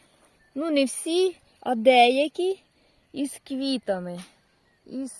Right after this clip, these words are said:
е, живцями, із квітами. Ось. Розсаду. Це мені ще все,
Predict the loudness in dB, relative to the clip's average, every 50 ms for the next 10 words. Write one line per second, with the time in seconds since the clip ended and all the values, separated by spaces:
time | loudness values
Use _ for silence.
0 | -10 -6 -6 -4 -4 -4 -4 -4 -4 -4 -4 -6 -6 -6 -8 -8 -8 -4 0 2
1 | 2 2 2 0 0 -4 -6 -6 -8 -12 _ _ _ _ _ _ _ _ _ _
2 | _ -12 -12 -12 -12 -12 -16 -18 -14 -12 -12 -12 -12 -12 -12 -12 -12 -12 -16 -16
3 | -16 -16 -16 -16 -16 -20 -20 -20 _ _ _ _ _ _ _ _ _ -8 -4 -4
4 | -4 -4 -4 -4 -2 0 0 -2 -4 -6 -10 -8 -6 -4 -2 -2 0 0 -2 -2
5 | -2 -4 -6 -6 -4 -2 -2 -2 -2